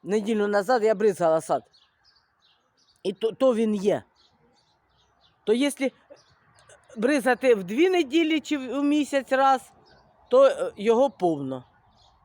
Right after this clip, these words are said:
Це я вам точно кажу. Ви гляньте на от'єді, там його повно буде лазити.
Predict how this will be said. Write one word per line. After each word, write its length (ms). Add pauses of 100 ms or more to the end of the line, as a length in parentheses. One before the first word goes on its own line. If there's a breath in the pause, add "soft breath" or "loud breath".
(320)
Це 140
я 100
вам 200
точно 420
кажу. 340 (720)
Ви 160
гляньте 480 (260 soft breath)
на 200
от'єді, 520
там 260
його 180
повно 400
буде 260
лазити. 480